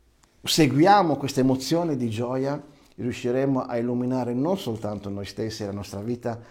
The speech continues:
ma chi ci sta attorno. Molte volte persone della famiglia che ci stanno attorno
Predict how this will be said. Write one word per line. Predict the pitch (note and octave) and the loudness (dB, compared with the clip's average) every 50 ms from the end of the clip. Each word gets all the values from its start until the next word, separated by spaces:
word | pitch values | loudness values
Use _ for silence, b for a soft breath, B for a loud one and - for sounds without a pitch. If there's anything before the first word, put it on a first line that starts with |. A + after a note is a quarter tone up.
| B B B B | B B B B
ma | - B2 B2+ A#2 - - | -6 -6 -4 -6 -6 -12
chi | - - E3 F3+ F3 | -14 -8 -6 -6 -6
ci | - - - C3 | -6 -8 -10 -10
sta | - - - D3 D3+ D3+ | -10 -8 -6 -4 -4 -4
attorno. | C#3+ C#3+ C#3+ - C3 C3 C#3 C#3 C3 B2 A2 G#2 G2 F#2+ B B B B B B B | -4 -6 -6 -6 -4 -2 -2 -2 -4 -4 -6 -8 -8 -10 B B B B B B B
Molte | - C#3+ C#3 C#3 D#3 D3+ | -4 -4 -2 0 0 0
volte | D3 F3 F#3+ F#3+ F3+ F#3 - A#2 A2+ A2+ A#2+ - - b b b b b b b | 2 4 4 2 2 0 -2 -2 -2 -2 -4 -8 -14 b b b b b b b
persone | - C3 B2 - - - D#3+ E3+ | -2 -2 0 0 -2 0 0 0
della | D#3+ D3 C#3+ C#3+ | 2 0 0 0
famiglia | C#3+ C#3 C3 C3 C#3+ D3 D#3 | 0 0 2 2 2 0 0
che | D3 C#3+ B2+ | -2 -4 -6
ci | C3+ | -6
stanno | A2+ A2+ C3 C3 C#3 C#3 | -6 -6 -4 -4 -2 -4
attorno | B2 - - C#3 D3+ D#3 C3+ A2+ G#2+ G#2 G#2 G#2+ G#2+ G#2 | -4 -4 -2 -2 0 0 -2 -4 -6 -8 -8 -10 -10 -12